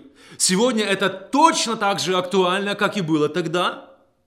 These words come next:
Ситуация, которая сложилась сегодня не только в мире вокруг нас, который наполнен злом и среди которого мы живём, но и в христианстве, в церквях в целом,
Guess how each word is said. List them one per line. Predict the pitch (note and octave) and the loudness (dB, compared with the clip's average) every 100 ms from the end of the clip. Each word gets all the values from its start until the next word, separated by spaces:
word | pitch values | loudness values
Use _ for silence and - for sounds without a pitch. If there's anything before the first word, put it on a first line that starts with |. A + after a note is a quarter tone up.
| _ _ _ - - - | _ _ _ -20 -20 -4
Ситуация, | - A3+ A3+ B3+ A#3 A#3 | -2 2 4 4 2 0
которая | A3 A3 A3+ A3+ | 0 0 2 0
сложилась | A3+ G#3 A3+ A#3 A3 | 0 -2 0 0 0
сегодня | A3 G#3+ G3+ | 0 2 2
не | G3+ | 0
только | F3+ G#3 A#3 A3+ | 2 2 2 0
в | A#3 | 0
мире | C4 A#3+ | 2 2
вокруг | G3+ F3+ F#3 F3+ | 0 0 -2 -2
нас, | F#3 G3 | -4 -2
который | G#3 G3+ G3 | -4 -2 0
наполнен | F#3 F3 F#3 F#3 E3+ | 0 -2 -2 0 -2
злом | C#3+ E3 G3 F#3+ - - G3 | -4 -4 -2 -6 -10 -18 -6
и | E3 | -4
среди | E3 F#3 F3 | 0 0 0
которого | F3 F#3+ F3+ | -2 2 2
мы | E3+ D#3+ | 0 -2
живём, | D#3+ E3 D#3+ | -2 -2 0
но | F3 G3 | 2 2
и | F#3 E3+ | 2 0
в | |
христианстве, | - D3+ D3 D#3 F3+ A#3 A#3 G3 | 0 -4 -4 -2 -2 -2 -4 -6
в | |
церквях | G3+ G3 G3 G3 | -4 -2 -4 -6
в | |
целом, | - G3+ G3 F#3+ | -4 -2 -2 -4